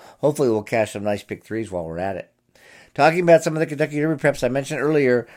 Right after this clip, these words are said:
the Jeff Ruby Stakes, race twelve at Turfway Park, and this has a post of six twenty-five Eastern. Major Dude and Point Proven, who draw the extreme outside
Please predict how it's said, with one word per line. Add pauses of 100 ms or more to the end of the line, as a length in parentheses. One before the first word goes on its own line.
(240)
the
Jeff
Ruby
Stakes,
race
twelve
at
Turfway
Park, (560)
and
this
has
a
post
of
six
twenty-five
Eastern. (500)
Major
Dude
and
Point
Proven,
who
draw
the
extreme
outside